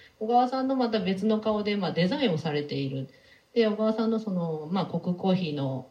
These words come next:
そのパッケージのデザインとか見ると、結構黒いラインのものが、あの、印象的に残るようにデザインされているっていうのであって、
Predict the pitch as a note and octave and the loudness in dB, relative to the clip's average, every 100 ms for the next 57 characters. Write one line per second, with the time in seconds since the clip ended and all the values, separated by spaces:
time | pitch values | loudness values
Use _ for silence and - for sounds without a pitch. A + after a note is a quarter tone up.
0 | - - C#3+ - E3+ F3+ E3+ F3+ E3+ E3+ | -14 -10 -10 -6 -6 -2 -2 0 0 2
1 | D#3+ D#3+ G3 F3+ D#3+ E3+ G#3 A3+ A3 G#3+ | 0 0 0 -2 -4 -2 0 0 0 -4
2 | G#3+ D#4+ A3 - B3+ D4 E4 C4 F#3+ E3+ | -4 -2 -2 0 -2 0 0 0 0 0
3 | F3 F#3+ F#3 F3+ E3+ - _ _ _ - | 0 0 0 0 -2 -8 _ _ _ -20
4 | _ _ _ G3 G3+ F#3+ E3 D3 C3+ - | _ _ _ -2 0 0 0 -2 -4 -6
5 | D#3 C#3 C3+ C#3 G#3 G#3 F#3+ G3 G3+ - | -6 -4 -2 0 0 0 -2 -6 -10 -8
6 | F#3 F#3 F#3 C4+ B3 F#3+ D#3 F3 D#3+ C#3+ | -4 -2 0 2 4 4 2 2 -2 -4
7 | D3 D3 D3 C3+ C3+ C#3 - D3+ D#3 D#3+ | -4 -4 -4 -8 -8 -12 -10 -6 -4 -4
8 | D3 C#3+ D#3+ - - D3 C#3+ | -6 -8 -10 -12 -10 -8 -8